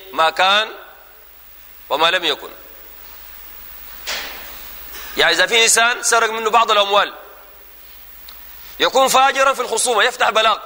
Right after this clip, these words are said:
ويدعي إنه هذا المال سرق، إنه هذا الإنسان سرق المال وضرب وشتم وأساء، يدون كلام في المحضر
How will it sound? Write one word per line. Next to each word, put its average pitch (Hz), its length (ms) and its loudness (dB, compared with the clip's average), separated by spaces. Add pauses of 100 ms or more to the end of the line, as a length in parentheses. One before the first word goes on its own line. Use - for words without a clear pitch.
(100)
ويدعي 202 400 0
إنه 226 140 0
هذا 226 180 2
المال 220 380 0 (640)
سرق، 185 500 -2 (240)
إنه 175 220 -2
هذا 226 100 0
الإنسان 208 500 0 (720)
سرق 220 360 2
المال 226 440 0 (800)
وضرب 247 380 0 (1200)
وشتم 277 460 0 (720)
وأساء، - 600 0 (1120)
يدون 240 380 2
كلام 220 260 2
في 214 100 -2
المحضر 240 460 0